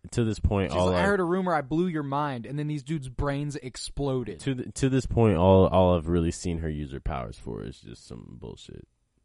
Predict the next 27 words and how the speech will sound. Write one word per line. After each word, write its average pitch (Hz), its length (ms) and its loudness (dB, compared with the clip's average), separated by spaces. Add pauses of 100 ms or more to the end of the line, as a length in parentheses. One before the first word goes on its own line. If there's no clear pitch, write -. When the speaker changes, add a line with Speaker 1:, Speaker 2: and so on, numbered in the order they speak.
(320)
Speaker 2:
Yeah, 95 200 -14
and 110 100 -8
Luther's 143 400 -2
just - 180 -14
a 101 40 -10
really 101 240 -8
big 95 260 -12
dude 76 140 -8
Speaker 1:
Yeah, 73 80 -6
Speaker 2:
and - 100 -8
Speaker 1:
he's - 60 -8
just 71 60 -12
Speaker 2:
strong. 82 240 -12
Speaker 1:
kinda 55 180 -14
big. 50 300 -12
It's - 180 -12
just - 160 -20
straightforward, 50 560 -14 (120)
like. 50 100 -18 (1200)
Speaker 2:
Uh, 139 260 -4
but 120 220 -4 (420)
the, 147 140 -6 (100)
the 147 140 -4
overall 190 420 2
least 139 320 -6
compelling 127 480 -2
character, 127 640 -8